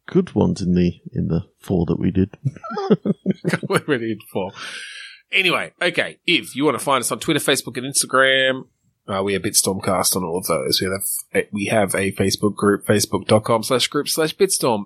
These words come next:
Speaker 2: and we're on Podchaser, podchaser dot com slash bitstorm. Rate, review, put us in the list soon. It's coming.
Speaker 1: And we're on iTunes, where you can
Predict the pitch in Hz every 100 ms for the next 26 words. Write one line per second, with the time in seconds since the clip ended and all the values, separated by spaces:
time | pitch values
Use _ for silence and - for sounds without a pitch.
0 | - 156 143 104 95 - - 110 104 -
1 | 156 - 107 101 101 92 - - - -
2 | 101 92 92 - 98 98 - - - 147
3 | 123 - 101 - 98 95 101 - 127 113
4 | 107 107 98 98 107 _ 113 107 107 90
5 | 90 - - - - - - 80 87 _
6 | - - 147 104 - _ 127 131 113 113
7 | 110 98 98 - 92 87 - 98 95 87
8 | 95